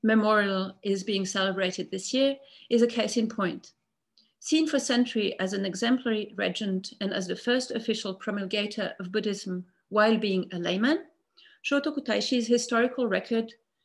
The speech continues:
has also been dissected and convincingly shown to be a constructed figure inspired from several different historical persons. Although Shotoku is not technically a religious founder, he was turned into the main channel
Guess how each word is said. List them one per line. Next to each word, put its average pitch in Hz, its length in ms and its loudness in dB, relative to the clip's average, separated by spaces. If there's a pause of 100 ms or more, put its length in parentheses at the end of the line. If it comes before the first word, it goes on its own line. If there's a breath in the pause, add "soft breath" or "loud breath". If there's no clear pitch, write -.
(100)
has 233 120 4
also 269 280 2
been 226 200 4
dissected 220 640 -4 (420)
and 220 180 2
convincingly 226 720 2
shown 208 380 -2
to 226 100 -6
be 208 120 -2
a 208 40 0
constructed 196 800 -6 (300)
figure 240 460 2
inspired 214 640 -2 (160)
from 202 240 -2
several 196 380 -2
different 190 460 -6
historical 185 500 -8
persons. - 560 -12 (1800 loud breath)
Although 294 300 4
Shotoku 294 460 2
is 208 100 0
not 214 180 0
technically 226 680 0
a 185 300 0
religious 180 420 -4
founder, 226 460 0 (260 soft breath)
he 247 120 2
was 233 200 4
turned 269 300 4
into 233 220 2
the 208 100 0
main 214 240 4
channel 220 540 0